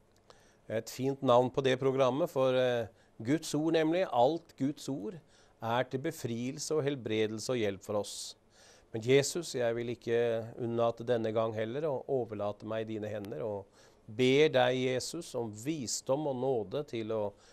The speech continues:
bringe din kjærlighet og din godhet til mine medmennesker. Far, jeg takker deg for at jeg får legge meg på ditt alter og be om at du tar over min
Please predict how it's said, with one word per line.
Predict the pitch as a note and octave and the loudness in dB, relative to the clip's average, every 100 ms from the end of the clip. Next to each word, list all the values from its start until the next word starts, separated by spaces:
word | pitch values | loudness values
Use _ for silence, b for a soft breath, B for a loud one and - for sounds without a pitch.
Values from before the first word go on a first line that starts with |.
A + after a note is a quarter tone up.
| b b | b b
bringe | B2 C3+ A#2+ B2+ | 0 2 2 0
din | A#2 A#2+ | -2 -4
kjærlighet | A#2 D3 B2+ G2+ G2 G2 C#3 D#3+ - | 0 4 4 2 -4 -2 -4 -4 -4
og | A#2 | -4
din | A#2 A#2 | -2 -4
godhet | A2+ A2+ G#2+ G#2+ B2 - - - b b - | -4 -8 -6 -4 -4 -6 -20 -20 b b -10
til | A2+ G#2+ | -6 -4
mine | G#2+ G#2 | -4 -4
medmennesker. | G2+ F#2+ F2+ G2 - - - - _ - b b _ | -4 -8 -10 -10 -10 -12 -16 -20 _ -20 b b _
Far, | C#3 D#3 | 4 6
jeg | D3 B2+ | 6 2
takker | B2+ - | -2 0
deg | A#2 A#2+ | -2 -2
for | A#2 | -2
at | A2 A#2 | -6 -6
jeg | G#2+ | -8
får | - G#2+ | -6 -6
legge | G#2+ G#2+ A2 | -4 -4 -4
meg | A2 | -4
på | A#2 | -4
ditt | A#2 A2+ | -4 -4
alter | B2+ A2 G2+ - A2+ | -2 -4 -6 -8 -8
og | F#2+ | -6
be | G#2+ A2+ | -4 -4
om | A2 | -4
at | A2 - | -6 -8
du | G#2+ G#2+ | -12 -10
tar | - A2 A2+ | -6 -4 -4
over | G2 G#2 | -6 -8
min | G#2+ G#2+ | -10 -10